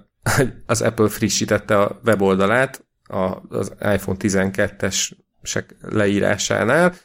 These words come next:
A, ebben van is, ugyanis <laughs> úgynevezett mágneses egység, ez valójában a MagSafe, ö, cuccnak a mágnesei, és, ö, azért kellett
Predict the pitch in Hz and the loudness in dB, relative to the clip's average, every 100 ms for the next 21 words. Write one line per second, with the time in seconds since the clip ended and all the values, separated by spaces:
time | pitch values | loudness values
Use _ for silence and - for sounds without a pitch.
0 | _ - 104 98 101 98 - - 101 98 | _ -2 0 2 2 0 -6 -6 -2 0
1 | 104 104 95 - 98 98 101 - - - | 2 0 -2 -4 -2 0 0 -2 -6 -2
2 | 110 120 - _ - 110 107 101 104 - | 0 0 -4 _ -4 0 2 2 0 -2
3 | 110 123 107 101 - - 104 92 - - | 0 0 0 -2 -4 -4 -4 -2 0 2
4 | 101 113 - - 98 110 104 101 104 101 | 2 2 -2 -8 0 4 4 4 4 4
5 | 98 - 107 95 - 101 101 - - _ | 2 2 0 0 0 0 0 -2 -10 _
6 | _ - 95 95 101 107 113 _ - 120 | _ -4 0 2 2 0 -4 _ -6 -2
7 | 107 - 104 107 107 110 127 127 147 147 | -2 -2 -2 0 2 2 2 2 4 4
8 | 151 - 104 - 110 107 107 110 101 - | 2 2 0 2 4 4 4 0 0 0
9 | 104 101 - | 0 0 -2